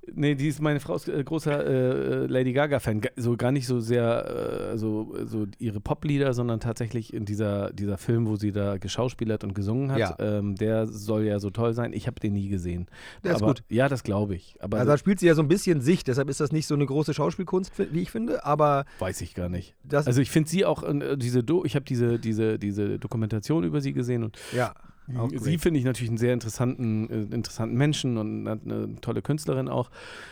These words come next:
Speaker 1: Ähm, und, ähm, deswegen bin ich sehr gespannt darauf. Also, ähm, ähm, ähm, ich, ich, ich, wir, meine Frau und ich haben ein Date, wir gucken uns den im Kino an, auf jeden Fall.
Speaker 2: Ah,
Speaker 1: Anfang,
Speaker 2: cool, habt ihr schon abgemacht,
Speaker 1: Anfang
Speaker 2: super.
Speaker 1: Dezember, äh, wer-,
Speaker 2: Ja,
Speaker 1: wird
Speaker 2: ich
Speaker 1: der geguckt, ja.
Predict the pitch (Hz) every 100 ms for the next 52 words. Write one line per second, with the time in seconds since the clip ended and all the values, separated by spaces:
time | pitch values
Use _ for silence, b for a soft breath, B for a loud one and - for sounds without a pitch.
0 | B - 123 113 113 110 - _ - -
1 | - - 127 120 113 104 - 113 101 101
2 | 101 92 117 - 117 117 127 110 127 127
3 | 135 127 135 131 110 92 90 - 98 87
4 | _ _ _ _ _ - - - 104 92
5 | 95 90 87 87 90 90 85 - - -
6 | - - 131 - 127 135 170 147 139 135
7 | 156 156 139 135 127 123 120 120 - 117
8 | - 123 - 117 110 117 117 98 95 87
9 | - 95 101 98 98 80 165 269 254 202
10 | 233 110 - 156 165 156 139 117 - 147
11 | 139 110 135 131 127 123 127 123 120 117
12 | 120 151 123 123 - 92 - 95